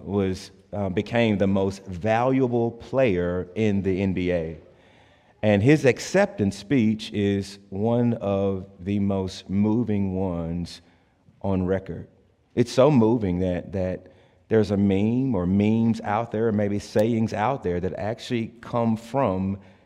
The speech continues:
that acceptance speech. It's, "You're the real M V P." Some of you have heard that. Well, here's the context for why that happened. Kevin Durant is on the stage, and he has his teammates behind him. He's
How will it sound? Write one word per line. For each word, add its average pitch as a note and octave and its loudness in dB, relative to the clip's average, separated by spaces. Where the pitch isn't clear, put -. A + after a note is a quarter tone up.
that G2+ -4
acceptance G#2 -4
speech. - -8
It's, A2 -2
"You're A#2 2
the B2+ 4
real A2+ 4
M G#2+ 4
V G2+ -2
P." - -8
Some B2 0
of B2 2
you A2+ 2
have G#2+ 0
heard A2 2
that. G2 -2
Well, A2+ 6
here's D3+ 0
the G#2+ 2
context G2+ -4
for F#2+ -2
why F#2 -2
that D#2+ -6
happened. E2 -8
Kevin A#2+ 6
Durant A#2 4
is G2+ 2
on G#2+ 4
the G#2+ 2
stage, G#2 2
and F#2+ 0
he G#2+ 2
has G#2 0
his G#2 -4
teammates G#2+ 2
behind G2+ -2
him. G2 -2
He's G#2+ -2